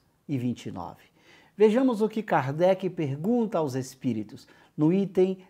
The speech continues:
trezentos e vinte. "Sensibiliza os espíritos, o lembrarem-se deles, os que lhes foram caros na terra, muito mais do que podeis supor.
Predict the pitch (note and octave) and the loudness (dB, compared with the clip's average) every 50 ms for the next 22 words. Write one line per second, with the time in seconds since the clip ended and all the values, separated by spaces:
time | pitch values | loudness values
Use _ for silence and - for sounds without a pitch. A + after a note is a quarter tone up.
0 | _ _ - - D#3+ C#3 B2 D3 D#3+ D3+ C3+ - A#2 G2+ A#2 A2+ F#2+ F2+ F#2 - | _ _ -2 0 0 2 2 2 2 2 0 -2 -8 -8 -8 -8 -10 -10 -14 -16
1 | - - _ - - - - - _ _ _ _ _ _ _ _ _ _ _ _ | -16 -18 _ -20 -20 -20 -20 -20 _ _ _ _ _ _ _ _ _ _ _ _
2 | _ _ _ - - - - - B3 B3+ A#3+ - - - G3+ F#3 D#3 E3 D#3+ D3 | _ _ _ -16 -14 -12 -2 2 2 2 2 0 -4 -4 -4 -4 -2 -2 -2 -2
3 | D3+ F3+ A3+ B3+ B3+ A#3+ G#3 D#3 - F#3+ D#3+ D3 D#3 F#3 G#3 G#3 F#3 - F3+ E3 | -2 0 0 0 0 0 -2 -2 -2 0 0 2 4 4 4 4 2 0 -4 -8
4 | E3 - - - _ - F#3+ F#3 D#3 B2+ A#2 - - - - - - - - _ | -8 -10 -16 -20 _ -8 -6 -6 -4 -6 -6 -8 -10 -16 -20 -20 -20 -20 -20 _
5 | _ _ _ _ _ _ - D#3+ D#3 D#3+ D#3+ D#3 D3 C3+ B2+ C#3+ D#3 E3+ F3+ F3+ | _ _ _ _ _ _ 2 4 6 6 6 4 2 0 0 2 4 4 6 6
6 | F3 E3+ E3 D3+ C#3+ C3+ C3+ C3 - - C#3+ C3 A#2 A#2 A#2+ C#3 E3 F#3 F#3 F3 | 4 4 2 2 2 0 -2 -2 -4 -8 -8 -8 -8 -4 0 4 6 8 8 6
7 | D3+ C3+ A#2 A2+ A2 - - - - - - - _ _ _ _ _ _ _ _ | 6 4 0 -2 -4 -8 -12 -16 -18 -20 -20 -20 _ _ _ _ _ _ _ _
8 | - D3+ C3 - - - - D#3 C#3 C#3 C3 C3+ - - - - D#3+ E3+ E3 D3+ | -6 -6 -6 -6 -8 -4 -2 0 0 0 -2 -4 -8 -10 -4 0 2 4 4 4
9 | C3+ A#2 A2+ - - _ - D#3+ E3+ E3+ D#3+ D3+ C3 A#2+ A2 A#2+ A#2 A2 - _ | 2 0 -2 -8 -10 _ -2 0 2 2 0 -2 -4 -6 -6 -8 -8 -8 -8 _
10 | F#3+ G#3+ G#3+ F3+ D#3+ C#3 D#3 - _ - F3+ F3 F3 F3+ F#3+ G#3+ A#3+ B3+ B3+ A#3+ | -6 -4 -4 -4 -6 -10 -16 -20 _ -8 -6 -2 0 0 2 4 4 4 4 2
11 | A3+ G3+ - - - D#3 C3+ B2 A#2+ A#2 B2 C#3 D3+ E3+ F3+ F#3 F#3 F#3 F#3 F3+ | 2 0 -2 -6 -6 -6 -4 -4 -4 -2 0 0 0 2 2 0 0 -2 -4 -6
12 | F3 - - - - D3+ D3 C#3+ C3+ - D#3+ C3+ - - D3+ C3 A#2 A#2+ D#3 F#3 | -10 -14 -18 -14 -8 -6 -6 -6 -6 -8 -10 -10 -8 -6 -6 -6 -2 4 6 8
13 | F#3+ F3+ - - - - B2 G2+ - - - - - - - | 8 8 6 0 -8 -10 -10 -10 -10 -12 -14 -14 -14 -16 -20